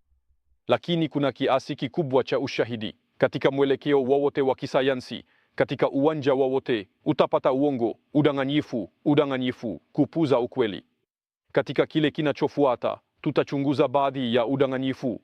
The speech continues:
mkuu wa sayansi ya kimsingi. Utashangaa jinsi ushahidi wa wasomi na mamlaka ulivyo wa kipuzi.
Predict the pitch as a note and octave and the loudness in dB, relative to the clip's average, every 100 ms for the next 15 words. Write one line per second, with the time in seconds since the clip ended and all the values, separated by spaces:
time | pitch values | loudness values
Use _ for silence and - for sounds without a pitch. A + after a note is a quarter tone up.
0 | - C#3 C3+ D#3+ D3 C3 B2 B2+ C3 B2+ | -8 -6 -2 0 2 2 0 0 -2 -4
1 | C3+ C3 A2+ C#3 B2+ C3+ A#2+ G#2+ - _ | -2 0 0 -4 -4 -4 -4 -4 -10 _
2 | _ _ _ - C#3 E3+ - E3 D#3+ C#3 | _ _ _ -2 2 2 0 0 0 0
3 | D3 C#3 D#3+ - D3+ C3+ C3+ E3 C3 B2+ | -4 -2 -2 0 -2 -2 -2 2 2 2
4 | C#3+ D3+ C#3+ C3+ C3 B2+ B2+ - A#2+ D3 | 0 -2 -2 -2 -2 0 0 0 0 0
5 | C#3 B2+ A#2+ - A#2+ C3+ A2 - | 2 2 0 -4 -6 -4 -4 -8